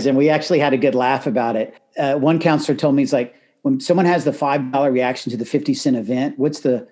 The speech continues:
four dollars and fifty cent about?" As an insecure young leader, if I could have said,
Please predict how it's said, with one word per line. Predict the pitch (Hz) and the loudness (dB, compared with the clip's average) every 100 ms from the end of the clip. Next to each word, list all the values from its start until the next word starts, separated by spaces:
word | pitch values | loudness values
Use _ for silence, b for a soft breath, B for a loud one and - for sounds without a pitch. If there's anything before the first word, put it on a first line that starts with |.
| _ | _
four | - 139 | -2 0
dollars | 131 127 | 2 0
and | 113 | -2
fifty | 131 - | -8 -8
cent | 113 127 113 | -6 -4 -4
about?" | 95 90 80 _ - | -4 -10 -14 _ -8
As | 135 135 | -4 -2
an | 147 | 0
insecure | 151 151 147 - 147 139 | 0 0 -6 -2 0 2
young | 131 131 131 | 2 2 2
leader, | 131 135 123 113 - b b b b | 2 0 0 -2 -8 b b b b
if | 131 143 | -6 -4
I | 143 | -2
could | 170 | -2
have | 139 | -2
said, | - 147 120 104 | -2 -2 -2 -6